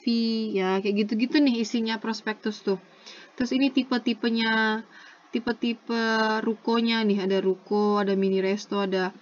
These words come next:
resto, terus ada ini, apa sih, luasan bangunannya ya.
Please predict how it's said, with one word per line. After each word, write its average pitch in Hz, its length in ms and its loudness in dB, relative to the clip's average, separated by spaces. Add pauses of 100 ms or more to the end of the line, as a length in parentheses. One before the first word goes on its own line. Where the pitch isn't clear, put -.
(240)
resto, 196 720 0
terus 196 200 -4
ada 185 400 -2 (320)
ini, 196 240 0
apa 214 240 -6
sih, 247 320 -2 (240)
luasan 208 400 0
bangunannya 196 560 0
ya. 180 160 -2